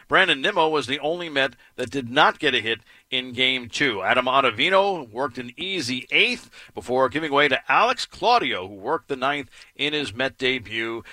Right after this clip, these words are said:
giving up just one hit as the Mets go on to the victory, a four-hit shutout, combining by three pitchers, DeGrom starting, getting his fifth win, Adam Ottavino working the eighth, and Alex Claudio the ninth.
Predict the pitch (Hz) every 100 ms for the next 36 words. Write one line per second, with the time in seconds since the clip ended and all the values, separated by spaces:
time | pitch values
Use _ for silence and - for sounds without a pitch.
0 | - 120 120 123 113 - 123 - 101 101
1 | 151 156 117 113 101 - - - 107 104
2 | 92 110 156 175 - 135 127 160 170 147
3 | 131 147 120 123 123 123 127 - - 107
4 | 101 - 165 233 156 175 - - 156 135
5 | 135 135 - - _ 113 101 123 143 143
6 | 131 110 110 107 104 104 - - 160 202
7 | 143 123 131 123 - - - 113 117 151
8 | 160 - 147 143 139 139 120 - 127 127
9 | 120 110 - 180 - 143 143 139 127 139
10 | 127 117 107 131 123 110 117 113 104 117
11 | 147 131 113 110 135 120 - - 143 131
12 | 120 104 101 131 151 139